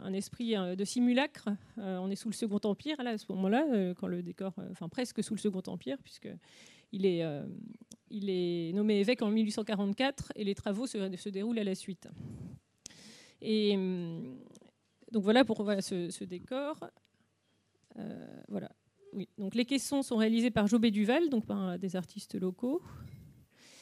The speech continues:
Et, euh, le décor peint, euh, par, euh, Alphonse Le Hénaff, le décor, les décors figuratifs par Alphonse Le Hénaff.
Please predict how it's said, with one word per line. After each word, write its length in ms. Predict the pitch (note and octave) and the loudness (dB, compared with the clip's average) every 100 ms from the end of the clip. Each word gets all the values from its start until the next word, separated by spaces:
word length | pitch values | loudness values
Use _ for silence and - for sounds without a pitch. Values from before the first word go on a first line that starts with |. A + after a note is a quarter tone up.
| - - - | -20 -20 -2
Et, 260 | C4+ C#4 | 2 4
euh, 80 | A#3+ | 4
le 140 | A#3 A3+ | 4 2
décor 560 | A#3 A#3+ A#3+ A3 G3 - _ - - _ _ _ _ - _ _ - _ - - - | 0 2 4 4 0 -6 _ -20 -20 _ _ _ _ -20 _ _ -20 _ -20 -2 4
peint, 300 | B3+ D#4+ - - | 4 4 -4 -4
euh, 100 | G#3 | -2
par, 300 | B3 A#3+ A#3 | 0 0 2
euh, 140 | A3 | 0
Alphonse 380 | A3+ A3+ C4+ - | -2 -2 -4 -2
Le 60 | A#3 | 0
Hénaff, 300 | A3 F#3 - | 0 -2 -4
le 60 | |
décor, 340 | G3+ G#3 A#3 G#3 | -4 -2 -2 2
les 140 | G#3+ | 2
décors 280 | G#3+ G#3+ A3+ | 2 0 -2
figuratifs 640 | - B3 A#3 A3+ G#3 - G3+ | 2 6 6 4 0 -4 -6
par 180 | G3+ G3 | -2 0
Alphonse 500 | F3+ G#3 - A#3+ - | 2 0 0 -2 0
Le 80 | G3+ | 0
Hénaff. 420 | F#3+ E3 - | 0 -2 -8